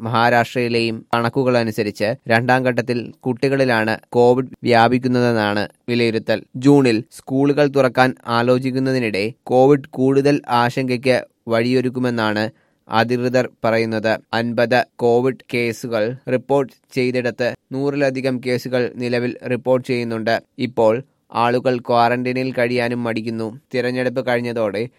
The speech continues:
കണക്കുകൾ ഇനിയും വർദ്ധിക്കാൻ സാധ്യതയുണ്ട്. കോവിഡ് രോഗികളെ ചികിത്സിക്കാനായി ആരംഭിച്ച സി എഫ് എൽ ടി സികളിൽ ഭൂരിഭാഗവും പ്രവർത്തനം നിർത്തി.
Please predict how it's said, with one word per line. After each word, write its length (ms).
കണക്കുകൾ 640
ഇനിയും 360
വർദ്ധിക്കാൻ 500
സാധ്യതയുണ്ട്. 640
കോവിഡ് 420
രോഗികളെ 440
ചികിത്സിക്കാനായി 840
ആരംഭിച്ച 500
സി 160
എഫ് 220
എൽ 80
ടി 180
സികളിൽ 340
ഭൂരിഭാഗവും 760
പ്രവർത്തനം 540
നിർത്തി. 320